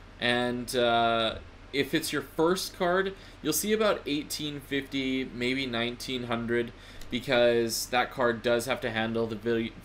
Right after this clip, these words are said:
the video feed from your monitor. Okay, so here we are with one of my mining rigs, and what we're gonna do is we're gonna run our startup bat so you guys can see exactly what happens when I do this.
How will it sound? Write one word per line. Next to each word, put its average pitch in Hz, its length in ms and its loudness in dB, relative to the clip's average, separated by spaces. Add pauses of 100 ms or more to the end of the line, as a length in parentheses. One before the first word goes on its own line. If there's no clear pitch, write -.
the 117 100 0
video 127 380 2
feed 113 320 -4
from 110 200 -4
your 107 100 -6
monitor. 110 520 -4 (1080)
Okay, 139 340 4
so 143 300 2
here 208 320 0
we 185 200 4
are 127 280 4
with 123 520 2
one 127 120 -2
of 127 140 0
my 120 180 0
mining 123 520 0
rigs, 120 460 -4 (380)
and 123 480 0
what 160 160 4
we're 185 120 2
gonna 165 200 0
do 143 300 0
is 135 140 -2
we're 139 120 -2
gonna 139 200 -2
run 127 440 -2
our 117 540 0
startup 143 680 -2
bat 135 440 0
so - 160 -6
you 131 100 -2
guys 151 220 -2
can 147 200 -6
see 135 260 -4
exactly 117 640 -2
what 113 380 -2
happens 107 540 -4
when 110 120 -8
I 107 80 -6
do 107 220 -6
this. - 380 -10